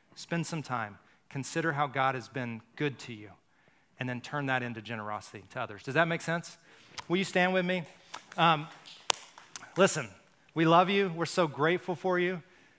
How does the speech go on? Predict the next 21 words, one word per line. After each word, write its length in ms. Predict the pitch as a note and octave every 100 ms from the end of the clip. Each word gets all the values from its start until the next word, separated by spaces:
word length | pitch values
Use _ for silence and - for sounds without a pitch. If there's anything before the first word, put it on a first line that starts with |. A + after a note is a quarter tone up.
| -
Uh, 240 | D3 C3 C3
I, 200 | F3 E3+ - F3
this 220 | E3 G3 -
week, 480 | F#3+ G#3+ G#3 A3+ - - -
I'm 80 | D#3
gonna 100 | F3+
spend 300 | - F#3 F3+
some 140 | E3+
time 260 | D3+ E3 E3+
with 100 | D#3
my 180 | D3 D#3
family. 520 | - E3+ E3+ F3 F3+
I 80 | D3
hope 220 | D#3+ E3
you 80 | F3
spend 260 | - F3
some 120 | E3
time 240 | D#3 D#3+ D#3+
with 100 | D3
your 140 | E3
family. 580 | D#3+ F3 E3+ E3+ E3+ F3